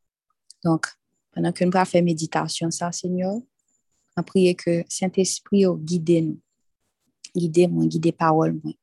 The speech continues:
Saint-Esprit, prend contrôle tête, moi, parole, moi, yo. Cœur, moi, avant tout. Pour que je sois totalement transparente et ouverte à vous-même, pour ça parler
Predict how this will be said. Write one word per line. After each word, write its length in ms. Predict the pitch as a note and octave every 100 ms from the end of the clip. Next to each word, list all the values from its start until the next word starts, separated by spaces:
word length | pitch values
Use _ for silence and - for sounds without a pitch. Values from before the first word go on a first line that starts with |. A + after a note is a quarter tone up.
| _ _ _ _ _ -
Saint-Esprit, 520 | - F#3+ G3 - G#3
prend 160 | - F#3
contrôle 440 | - F3+ - E3 E3
tête, 260 | G#3 G#3+ _
moi, 160 | G3 F#3+ G3 _ _ - _ -
parole, 400 | F3 E3 E3 E3
moi, 160 | D#3+
yo. 260 | E3 E3 F3+ _ _ _ _ _
Cœur, 200 | - G#3+
moi, 220 | F3+ D#3+ E3 -
avant 260 | E3 D#3 D#3+
tout. 160 | - - _ _ _ _ _ _
Pour 80 | -
que 60 | -
je 60 | E3+
sois 80 |
totalement 500 | D#3+ G3 F#3+ F3+ E3
transparente 840 | D#3+ - F#3+ - - F3+ F3 F#3 F#3+
et 60 |
ouverte 560 | E3+ D#3+ D#3+ E3+ F3 - -
à 200 | D#3+ E3+ - _ _
vous-même, 500 | F3+ E3+ D#3+ D3 F#3+ - _ _ _ _ _ _ -
pour 80 | F3
ça 180 | F3
parler 500 | E3 E3+ D#3+ E3 F#3+